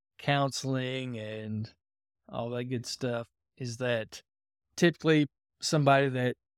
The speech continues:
starts using drugs heavily at a young age, they get kind of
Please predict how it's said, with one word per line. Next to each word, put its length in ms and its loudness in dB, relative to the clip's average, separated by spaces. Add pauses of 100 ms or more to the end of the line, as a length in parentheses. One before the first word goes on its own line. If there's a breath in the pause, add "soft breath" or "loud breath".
(220)
starts 480 -2
using 520 0
drugs 560 -4 (160)
heavily 920 2 (260)
at 120 -6
a 40 -6
young 340 -4
age, 560 2
they 260 -4
get 220 -6
kind 240 -2
of 180 -4